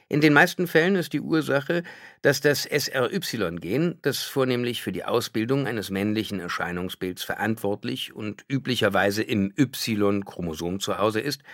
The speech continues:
aus Versehen auf das X-Chromosom gerutscht ist. Diese Vorstellung mag aus mehreren Gründen überraschen. Zum einen ist es etwas amüsant, dass das Gen, das vor allem fürs Mannwerden zuständig ist, S R Y heißt.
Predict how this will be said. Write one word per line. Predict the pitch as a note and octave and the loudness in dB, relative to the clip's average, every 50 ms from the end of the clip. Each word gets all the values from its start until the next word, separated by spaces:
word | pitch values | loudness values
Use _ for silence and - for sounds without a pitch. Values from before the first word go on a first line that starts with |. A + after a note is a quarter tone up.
| - - - - - - _ _ _ _ - | -20 -20 -20 -20 -20 -20 _ _ _ _ 2
aus | D#3+ D#3 - | 2 4 6
Versehen | - E3+ C3+ C#3+ D#3 F3 F#3+ F#3+ - | 6 6 8 8 8 6 6 4 2
auf | D#3 D#3 C#3+ - | 0 -2 0 0
das | - C#3+ C3+ - - - | -2 -2 -2 -4 -8 -4
X-Chromosom | _ D#3+ D3 - - - - - - - - A#2+ A#2+ G#2+ G2 G2 G#2 A2 G#2 G2 | _ -4 -2 -2 -4 -6 -6 -8 -6 -4 -2 2 2 2 2 4 4 4 2 2
gerutscht | G2+ F#2 D#2 F#2 G2 - - - - | 0 0 2 2 2 2 0 -2 -2
ist. | D2+ D2 - - - _ _ _ _ _ _ _ _ _ _ _ _ _ _ _ _ _ _ _ _ - | -6 -10 -12 -12 -12 _ _ _ _ _ _ _ _ _ _ _ _ _ _ _ _ _ _ _ _ -4
Diese | C3+ B2 C3+ | -2 0 0
Vorstellung | B2 - D3+ D3 C#3+ C#3+ - A#2+ A2+ G#2+ G2+ | 4 6 6 6 8 6 4 4 4 4 4
mag | G2 G2 F#2+ | 2 2 0
aus | - F2 - - | -2 -4 -6 -4
mehreren | - F2 G2 A#2+ A2+ A2+ F#2+ E2+ E2+ E2 E2 E2 | -2 0 2 4 4 4 2 2 0 -4 -6 -6
Gründen | - - F#2+ G#2 A2 - - F#2+ E2 D#2 - - | -2 0 2 2 2 0 -2 -4 -4 -4 -8 -10
überraschen. | E2+ - D#2+ - F2+ G2+ - - E2 D2+ - - - - - - _ _ _ _ _ _ | -10 -10 -6 -4 -4 -4 -4 -6 -10 -12 -16 -20 -20 -20 -20 -20 _ _ _ _ _ _
Zum | - - F#2+ F2+ | -10 -8 -6 0
einen | F#2+ G2+ G#2+ A2+ A#2 A2+ A2+ | 4 6 6 8 8 8 6
ist | - - - - - | 4 0 -4 -4 -6
es | E2+ - - - _ | -6 -6 -8 -4 _
etwas | - G2+ - - G2 F2+ F2 - - - | -2 -2 -2 -2 -2 -2 -2 -4 -6 -8
amüsant, | - - F2+ F2 E2 D#2 D2+ D#2 - F#2 A2+ C#3+ C#3+ - - - - | -8 -10 -8 -8 -8 -8 -10 -10 -6 -2 -2 -2 -2 -4 -6 -6 -6
dass | - - | -6 -6
das | - E2 - - | -8 -8 -8 -6
Gen, | - F#2 G2 A2+ C3 C#3 | -4 2 4 4 6 6
das | B2+ A2 - | 6 4 2
vor | - - - - | 0 -2 0 2
allem | G#2+ A#2 B2 A#2+ G#2+ | 4 6 6 4 4
fürs | - - F#2+ E2+ - | 0 -4 -6 -6 -4
Mannwerden | F#2+ F#2 G#2+ C3 C#3+ B2 A#2 G#2 G2+ G#2 F#2+ | 0 2 4 4 4 6 4 4 4 2 -2
zuständig | - - B2+ B2+ - - A2 G#2 G2 F#2+ - | -2 -4 -4 -4 -2 -2 -2 -2 -2 -4 -4
ist, | G#2 G2+ - - | -6 -6 -4 -2
S | - A#2+ G2+ - | -2 -2 -2 -2
R | - - F#2 E2+ - | -4 -6 -6 -6 0
Y | - D#3 D3 - - - A#2 G2+ F2+ F#2 F2 | 2 0 2 2 2 2 2 2 0 -2 -4
heißt. | D#2+ F2 G#2 B2+ - - | 0 0 0 0 0 -4